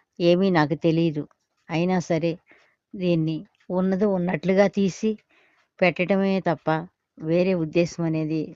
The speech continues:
లేకుండా ఇప్పటివరకు జరుపుకుంటూ వచ్చాను. దసరా నాటికి ఈ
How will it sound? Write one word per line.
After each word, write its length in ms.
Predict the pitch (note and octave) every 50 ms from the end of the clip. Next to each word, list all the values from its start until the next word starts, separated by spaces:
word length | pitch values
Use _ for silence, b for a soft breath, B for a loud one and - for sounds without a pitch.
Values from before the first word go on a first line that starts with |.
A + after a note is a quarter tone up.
| - -
లేకుండా 480 | E3+ E3 E3 - E3 E3 E3 D#3 D#3 D3+ - _ b b b b b b b b b
ఇప్పటివరకు 560 | D#3+ - - G3 G3+ G3+ G3+ G3 F#3+ - G#3 G#3+ A3 - - D#3 -
జరుపుకుంటూ 480 | F3+ E3 E3 - - F#3+ F3+ E3+ F3 F3 E3+
వచ్చాను. 380 | D#3+ - - - D#3 D3+ D#3+ F3+ - _ _ _ _ _ _ _ _ _ _ _ _ _ _ _ _ _ _ _ _ _ _ _ _ _ _ _ _ _ _ - -
దసరా 480 | D#3+ D#3+ F3 F3 - - F#3 F#3+ F#3+ F#3
నాటికి 420 | F3+ E3+ E3 D#3 D#3 E3 - G3 G3+ G#3+ _ _ _ _ _ _ _ _ _ -
ఈ 140 | - F3